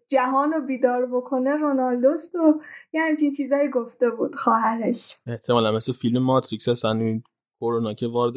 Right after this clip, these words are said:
Speaker 2: بدن رونالدو بشه دیگه اصلاً کامل نابود می‌شه در سرتاسر
Speaker 1: نابود
Speaker 2: جهان.
Speaker 1: می‌شه. <laughs> آره، صحبت عجیبی کرده بود. من فکر، من ندیدم که رونالدو خودش واکنشی نشون بده نسبت به این صحبت خواهرش، الان نمی‌دونم. بعد دوباره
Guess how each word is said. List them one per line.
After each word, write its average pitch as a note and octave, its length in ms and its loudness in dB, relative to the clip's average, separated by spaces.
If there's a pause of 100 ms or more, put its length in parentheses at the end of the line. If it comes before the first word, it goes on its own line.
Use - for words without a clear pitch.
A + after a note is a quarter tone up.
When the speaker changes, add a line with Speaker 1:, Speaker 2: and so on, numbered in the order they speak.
(120)
Speaker 2:
بدن A2+ 360 0
رونالدو A2 500 0
بشه A2 160 -4
دیگه A2+ 160 0
اصلاً A2 180 -2
کامل A2 440 -2
نابود G2+ 300 0
می‌شه - 200 -6
در F2+ 120 2
سرتاسر C4 460 0
Speaker 1:
نابود C4 180 -2
Speaker 2:
جهان. C4 160 2
Speaker 1:
می‌شه. C#4 260 -4 (520)
<laughs> - 720 -4
آره، C#4+ 520 0
صحبت C#4 260 0 (160)
عجیبی C#4+ 460 0
کرده A#3 400 -4
بود. A#3+ 100 -4
من F4 220 0
فکر، D#4+ 240 0 (120)
من D#4+ 300 0
ندیدم C4 500 0
که A#3+ 140 0
رونالدو A#3 440 0
خودش A#3+ 420 -2
واکنشی A#3 560 -2
نشون A3+ 380 -6
بده A3 260 -2
نسبت A3 460 -6
به B3 60 -2
این A3+ 100 -6
صحبت A3+ 480 -4
خواهرش، A#3 520 -4
الان A#3+ 280 -2
نمی‌دونم. C#4 380 -8 (380)
بعد E4 280 2
دوباره D#4+ 460 0